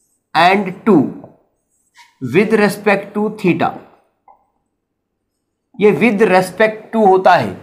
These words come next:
theta के सापेक्ष अवकलन करने पर, तो ये क्या हो जाएगा, dx by d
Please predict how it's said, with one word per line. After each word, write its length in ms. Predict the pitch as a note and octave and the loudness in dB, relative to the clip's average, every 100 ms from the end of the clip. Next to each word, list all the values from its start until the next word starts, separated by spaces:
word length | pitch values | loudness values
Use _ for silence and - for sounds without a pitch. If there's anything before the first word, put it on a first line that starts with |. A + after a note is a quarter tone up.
| - _ _ _ _ _ _ _ _ _ _ | -20 _ _ _ _ _ _ _ _ _ _
theta 380 | E3+ G3 G#3+ A3 A3 | -2 2 4 2 4
के 120 | A3 | 0
सापेक्ष 680 | A3 - F3+ F3+ A3+ - - | 2 2 2 4 2 2 -4
अवकलन 460 | - D#3 D#3 D3+ C3+ | 0 0 2 2 2
करने 260 | A#2+ G#2 | 0 0
पर, 140 | G2 - | -2 -8
तो 720 | - _ _ _ _ _ C3+ B2+ | -18 _ _ _ _ _ -6 0
ये 100 | F#3 | 2
क्या 160 | F#3 G3 | 4 2
हो 140 | G3+ | 2
जाएगा, 420 | F#3+ G3 G3+ A3 A#3 - - _ A#2 A2 | 2 4 4 2 0 -6 -20 _ -18 -2
dx 500 | D#3+ F#3+ A3 A3 - F3+ D3+ | 0 2 0 -2 -8 -2 2
by 160 | C#3+ G3 C4+ - - _ _ _ _ _ _ - | 2 2 -2 -8 -20 _ _ _ _ _ _ -18
d 300 | A2+ A#2 G#3+ | -8 0 0